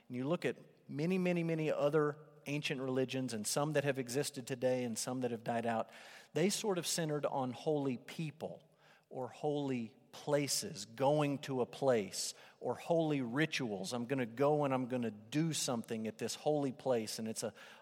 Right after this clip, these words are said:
holy sort of ceremony that I'm participating in, or holy objects, having certain things that were thought to be holy. And the Jewish people sort of centered around something different, and it was a, a holy text,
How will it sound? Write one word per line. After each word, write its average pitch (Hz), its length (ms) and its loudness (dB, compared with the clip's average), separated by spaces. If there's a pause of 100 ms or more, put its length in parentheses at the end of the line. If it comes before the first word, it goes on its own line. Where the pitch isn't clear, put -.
holy 147 340 0
sort 135 300 -2
of 117 120 -2 (160)
ceremony 139 720 2
that 113 160 0
I'm 113 140 0
participating 110 880 -6
in, 107 120 -2
or 110 80 0
holy 139 460 2 (100)
objects, 139 720 4
having 143 400 4
certain 127 380 0
things 123 500 -4 (440)
that 123 140 0
were 120 120 -8
thought 127 320 0
to 123 60 -8
be 113 120 -4
holy. 107 460 -4 (240)
And 117 100 -4
the 123 80 -2
Jewish 165 340 2
people 147 240 -2
sort 151 240 -2
of 131 60 0
centered 156 380 0
around 139 280 2
something 127 360 -2
different, 120 480 -2
and 120 160 -4
it 117 80 -2
was 117 200 -4
a, 110 220 0 (300)
a 120 80 -4
holy 131 480 -2
text, - 640 0